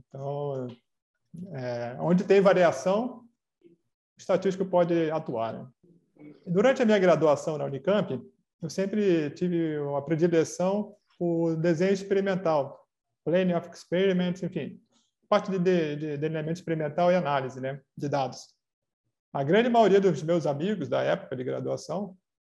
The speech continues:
foram pra bancos ou seguradoras, que é, é onde noventa por cento dos estatísticos tra-, trabalhavam naquela época, né? E eu queria um traba-, ir pra um campo mais de pesquisa aplicada.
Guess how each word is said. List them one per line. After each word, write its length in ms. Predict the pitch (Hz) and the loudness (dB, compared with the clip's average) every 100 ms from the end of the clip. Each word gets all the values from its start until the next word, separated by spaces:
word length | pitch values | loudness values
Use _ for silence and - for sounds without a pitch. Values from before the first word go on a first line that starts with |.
| _ | _
foram 240 | 143 147 165 | -6 -6 -2
pra 280 | 170 147 | 0 2
bancos 840 | 127 139 196 208 180 - 139 131 139 | 0 2 4 4 0 -4 -8 -6 -4
ou 200 | 139 139 | -4 -4
seguradoras, 760 | 160 147 139 127 165 180 165 | -4 0 0 2 2 2 -2
que 120 | - | -2
é, 460 | 170 175 180 196 - 185 | 0 2 2 0 -8 -4
é 180 | 180 | -2
onde 280 | 190 202 220 | 0 0 0
noventa 380 | 196 175 214 214 | 2 2 2 0
por 180 | 214 185 | 0 -2
cento 300 | 190 185 185 | -2 -4 -2
dos 160 | 170 | -2
estatísticos 680 | 180 185 165 - 175 180 - | -2 0 -2 0 -6 -8 -14
tra-, 300 | - 180 175 - | -4 -4 -4 0
trabalhavam 520 | 175 180 160 160 139 | 2 4 4 4 2
naquela 280 | 139 156 139 | -4 -4 -2
época, 320 | 131 - 139 | -4 -6 -12
né? 180 | 135 139 139 _ _ _ _ _ _ _ _ 196 | -12 -14 -18 _ _ _ _ _ _ _ _ 2
E 120 | 185 | 4
eu 160 | 202 | 4
queria 220 | 208 240 240 | 2 2 2
um 60 | |
traba-, 480 | 247 233 190 202 175 | 4 4 2 0 -2
ir 160 | 202 208 | -4 -4
pra 100 | 233 | -2
um 180 | 226 | -2
campo 280 | - 214 214 | 0 0 2
mais 200 | 202 196 | 2 2
de 60 | 202 | 2
pesquisa 380 | 233 226 226 220 | -4 -2 -2 -2
aplicada. 640 | 226 226 180 170 135 | -2 -2 0 0 -2